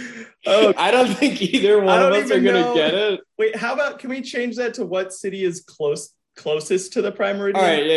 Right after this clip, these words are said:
Speaker 2: yeah, yeah. Pick a city
Speaker 1: We both
Speaker 2: and
Speaker 1: guess
Speaker 2: see
Speaker 1: a
Speaker 2: if it's
Speaker 1: city?
Speaker 2: Well, I mean, wh-, what do you define it? All right, yeah, yeah. Let's do that. Let's do that.
Speaker 1: Okay.
Speaker 2: Pick a city if it's closest to the Prime Meridian.
Speaker 1: Okay.
Speaker 2: You
Speaker 1: I
Speaker 2: got
Speaker 1: have,
Speaker 2: your
Speaker 1: I have my guess, but I don't even know if it's close.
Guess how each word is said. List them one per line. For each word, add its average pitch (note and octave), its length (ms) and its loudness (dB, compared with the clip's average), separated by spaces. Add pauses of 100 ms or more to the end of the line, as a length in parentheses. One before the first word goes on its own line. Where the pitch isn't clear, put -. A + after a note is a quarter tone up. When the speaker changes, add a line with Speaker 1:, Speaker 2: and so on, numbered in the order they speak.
Speaker 2:
yeah, D3 100 2
yeah. C3 200 -2
Pick G3 160 -4
a G#3 80 -4
city F#3 260 -2
Speaker 1:
We E3 40 2
both D#3 160 6
Speaker 2:
and D#3 80 -6
Speaker 1:
guess D#3 160 4
Speaker 2:
see E3+ 60 2
Speaker 1:
a - 20 2
Speaker 2:
if D3+ 80 -2
it's D#3 60 -2
Speaker 1:
city? D#3+ 360 -4 (380)
Speaker 2:
Well, F3+ 280 0
I F#3+ 60 -8
mean, F#3+ 300 -4
wh-, F#3+ 140 -10
what G3 120 -2
do A#3+ 60 -2
you A#3+ 80 -2
define F3+ 320 -4
it? - 180 -10
All D3 80 -6
right, C#3 160 -4
yeah, E3+ 120 2
yeah. C3 260 -2
Let's F3+ 180 -6
do E3 120 -2
that. B2+ 200 -6
Let's C#3 140 -10
do C3+ 80 -10
that. - 160 -12 (120)
Speaker 1:
Okay. D#3 140 -2
Speaker 2:
Pick A#3 180 0
a C4+ 60 2
city F#3 500 2
if D#3 120 -2
it's D3+ 160 -12
closest F3+ 400 -4
to - 80 -12
the F3+ 40 -12
Prime E3+ 260 -4
Meridian. C#3+ 600 -4 (540)
Speaker 1:
Okay. C#3+ 420 -4
Speaker 2:
You D#3+ 100 0
Speaker 1:
I D#3+ 40 2
Speaker 2:
got G3+ 200 4
Speaker 1:
have, B2+ 80 -6
Speaker 2:
your B2+ 160 -4
Speaker 1:
I E3+ 40 2
have G3 260 -8
my D3+ 280 -2
guess, C3 280 -4
but C3+ 140 -10
I D#3 100 -2
don't D#3 100 -6
even D3+ 140 -6
know C#3 160 -8
if C#3 80 -12
it's D3 140 -14
close. C3 720 -4